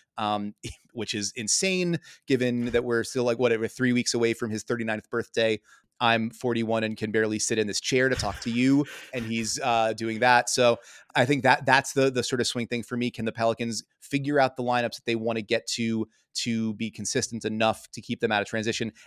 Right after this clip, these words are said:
and, like, find the right spacing, the right balance between spacing and defense, um, to limit LeBron? Because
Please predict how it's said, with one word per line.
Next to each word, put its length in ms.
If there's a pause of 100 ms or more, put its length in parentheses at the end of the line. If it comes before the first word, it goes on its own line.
and, 100
like, 160 (220)
find 420
the 60
right 240
spacing, 520
the 120
right 200
balance 360
between 240
spacing 420
and 80
defense, 540 (320)
um, 260
to 180 (140)
limit 320
LeBron? 480
Because 440